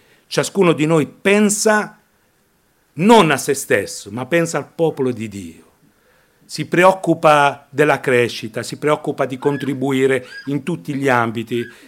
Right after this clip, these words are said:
di essere una persona presente qualiti-, qualitativamente, si preoccupa quando gli altri non van-, non stanno bene, si preoccupa di tutte quelle dinamiche che possono mettere a rischio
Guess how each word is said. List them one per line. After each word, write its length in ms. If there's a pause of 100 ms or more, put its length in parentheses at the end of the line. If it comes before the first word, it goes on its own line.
(120)
di 140
essere 420
una 320
persona 480
presente 680
qualiti-, 520
qualitativamente, 1200 (300)
si 220
preoccupa 460
quando 280
gli 100
altri 280
non 160
van-, 180
non 140
stanno 320
bene, 500 (220)
si 180
preoccupa 500
di 280
tutte 260
quelle 240
dinamiche 960
che 140
possono 320
mettere 320
a 40
rischio 640